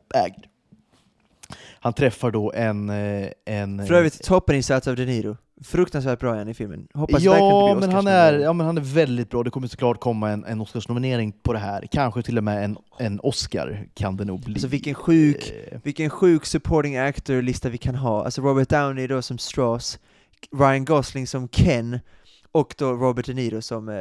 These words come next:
Speaker 2: den här kar-, alltså det är
Speaker 1: Det blir
Speaker 2: vilken
Speaker 1: tajt.
Speaker 2: roll, vilken, ja, fy fan,
Speaker 1: Det
Speaker 2: vad
Speaker 1: kommer bli
Speaker 2: härligt också.
Speaker 1: väldigt
Speaker 2: Man vill bara
Speaker 1: tajt,
Speaker 2: se
Speaker 1: kommer det
Speaker 2: dem
Speaker 1: bli.
Speaker 2: nominera. Robert De Niro, Kills of the Flower Moon, sen Ryan Gosling, Barbie, sen då Robert Downey junior. Det är så tre otroliga skådisar
Speaker 1: Ja.
Speaker 2: också. Nej. Mysigt, hoppas alla tre
Speaker 1: Eh,
Speaker 2: blir
Speaker 1: alltså,
Speaker 2: nominerade.
Speaker 1: f-,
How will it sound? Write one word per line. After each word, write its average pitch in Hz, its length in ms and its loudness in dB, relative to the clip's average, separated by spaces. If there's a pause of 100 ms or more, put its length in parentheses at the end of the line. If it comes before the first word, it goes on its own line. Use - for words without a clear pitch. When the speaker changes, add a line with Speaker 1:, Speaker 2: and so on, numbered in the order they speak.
(300)
Speaker 2:
den 120 120 -8
här 107 280 -8
kar-, 117 220 -12
alltså 117 200 -10
det 117 80 -8
är 113 140 -6 (340)
Speaker 1:
Det 139 80 -2
blir - 20 2
Speaker 2:
vilken 175 260 4
Speaker 1:
tajt. 151 140 4
Speaker 2:
roll, 165 180 4
vilken, 156 460 -8 (160)
ja, 127 280 0
fy 117 140 -14
fan, 127 180 -6
Speaker 1:
Det 135 100 0
Speaker 2:
vad 135 100 -6
Speaker 1:
kommer 156 140 -2
bli 147 80 0
Speaker 2:
härligt 127 180 -4
också. - 120 -10
Speaker 1:
väldigt 156 260 4
Speaker 2:
Man 147 100 6
vill 160 60 2
bara 127 60 0
Speaker 1:
tajt, 170 120 4
Speaker 2:
se - 60 -4 (140)
Speaker 1:
kommer - 20 0
det 165 60 4
Speaker 2:
dem 151 100 -2
Speaker 1:
bli. 147 80 0 (200)
Speaker 2:
nominera. 120 140 0 (360)
Robert 190 280 6
De 196 80 0
Niro, 185 220 4
Kills 185 220 2
of 175 80 2
the 175 100 0
Flower 170 200 -4
Moon, 143 220 -6
sen 120 200 -10
Ryan 180 200 6
Gosling, 156 440 2
Barbie, 175 460 2 (260)
sen 139 140 -10
då 127 300 -8 (160)
Robert 131 320 0
Downey 123 160 -4
junior. 123 140 -6
Det 139 80 -2
är - 20 0
så 143 140 -2
tre 143 240 -6
otroliga 135 400 -4
skådisar 123 340 -4
Speaker 1:
Ja. 107 40 -10
Speaker 2:
också. 113 180 -16
Nej. 107 160 -12 (640)
Mysigt, 175 480 0
hoppas 170 280 -2
alla 151 160 -2
tre 120 80 4
Speaker 1:
Eh, - 140 0
Speaker 2:
blir 113 100 -6
Speaker 1:
alltså, 117 220 -12
Speaker 2:
nominerade. - 200 -16 (140)
Speaker 1:
f-, - 20 -18